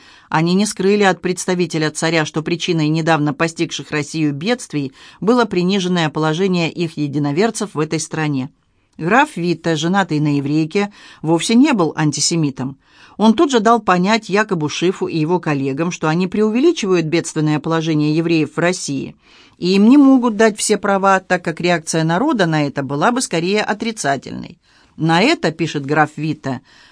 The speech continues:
Шиф отвечал в резкой манере, которую смягчили более взвешенные рассуждения Штрауса. Вторая встреча вовсе не была плодотворнее, поэтому с тех пор было установлено:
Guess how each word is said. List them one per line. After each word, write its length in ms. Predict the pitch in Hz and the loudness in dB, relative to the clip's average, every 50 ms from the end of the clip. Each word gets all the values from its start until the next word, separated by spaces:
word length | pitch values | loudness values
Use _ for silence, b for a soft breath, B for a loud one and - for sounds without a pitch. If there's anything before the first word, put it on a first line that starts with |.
| b b | b b
Шиф 300 | - - - 240 233 - | -6 -2 0 0 2 2
отвечал 480 | 185 160 160 160 156 147 - 214 233 226 | 0 -2 0 -2 -4 -2 0 0 2 2
в 60 | 196 | 2
резкой 400 | 202 247 247 - - - 202 202 | 2 2 2 0 0 -2 0 2
манере, 420 | 214 233 254 269 247 190 147 139 | 4 4 6 4 4 4 2 0
которую 420 | 131 - 143 135 - 160 156 151 147 | -2 -4 -6 -4 -2 -2 0 0 0
смягчили 640 | 151 - 180 156 151 - - 254 294 269 208 151 B B B B B | 0 -2 -2 -4 -4 -4 -2 -2 2 2 0 0 B B B B B
более 340 | B 160 208 302 302 320 294 | B 0 2 4 4 4 2
взвешенные 580 | 208 151 156 165 190 208 202 247 233 233 233 214 | 0 -2 0 0 0 0 0 0 0 0 0 0
рассуждения 680 | 170 156 160 - 156 135 123 143 151 156 165 175 180 | -2 -2 -4 -4 -6 -6 -2 -2 0 0 0 0 -2
Штрауса. 680 | 180 - - 190 170 156 131 120 127 - - - 151 _ _ _ _ B B B B B B B B B B B B B | -4 -4 -2 0 0 0 0 -2 -6 -10 -12 -14 -16 _ _ _ _ B B B B B B B B B B B B B
Вторая 500 | - - 233 214 240 302 359 370 381 269 | -4 0 2 2 4 6 6 6 6 4
встреча 480 | 202 - - 196 190 165 147 - 160 147 | 2 0 0 2 2 2 2 0 -4 -2
вовсе 380 | 139 156 208 254 - - 208 | 0 0 0 0 0 0 2
не 100 | 185 175 | 2 2
была 240 | 156 156 151 151 143 | 2 2 4 4 2
плодотворнее, 880 | 143 - 147 147 139 151 151 - 147 143 143 147 139 139 131 127 131 135 - _ _ _ | 2 0 -2 0 0 0 -2 -2 -4 -4 -2 -2 -2 -2 -2 -2 -4 -8 -14 _ _ _
поэтому 460 | _ - 185 185 180 175 180 170 165 156 | _ 2 2 2 2 2 0 -2 -2 -2
с 60 | - | -2
тех 200 | - 175 151 - | -4 -4 -4 -4
пор 220 | - 254 294 254 196 | -4 -2 -2 0 0
было 220 | 180 196 190 190 | 0 0 2 0
установлено: 800 | 190 180 - - 208 220 220 214 165 135 131 135 135 131 123 | 0 0 0 0 2 4 4 2 2 0 0 -2 -2 -2 -4